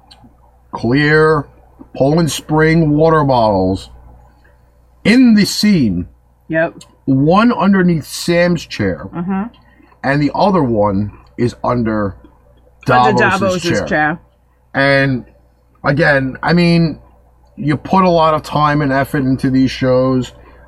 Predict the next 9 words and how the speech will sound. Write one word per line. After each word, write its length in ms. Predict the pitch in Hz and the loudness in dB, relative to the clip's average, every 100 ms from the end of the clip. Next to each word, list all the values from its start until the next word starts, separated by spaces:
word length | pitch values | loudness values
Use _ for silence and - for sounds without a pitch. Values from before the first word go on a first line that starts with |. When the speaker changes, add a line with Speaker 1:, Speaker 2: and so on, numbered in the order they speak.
| _ | _
Speaker 1:
I 140 | - 92 | -6 -2
understand 840 | 104 113 - - - 113 110 110 | 0 -2 -4 -8 -4 0 2 2
that. 260 | 110 113 110 - - - - - - _ _ _ - | 0 0 -4 -12 -20 -20 -20 -20 -20 _ _ _ -4
If 180 | 135 135 | -2 0
you 140 | 147 | 0
really 420 | 139 135 151 160 | 2 2 2 2
needed 380 | 160 151 147 139 | 2 2 0 -2
Poland 400 | - 139 143 139 | -2 0 2 0
Spring 840 | - - - 156 143 113 107 110 | -2 -6 -2 0 0 0 0 -2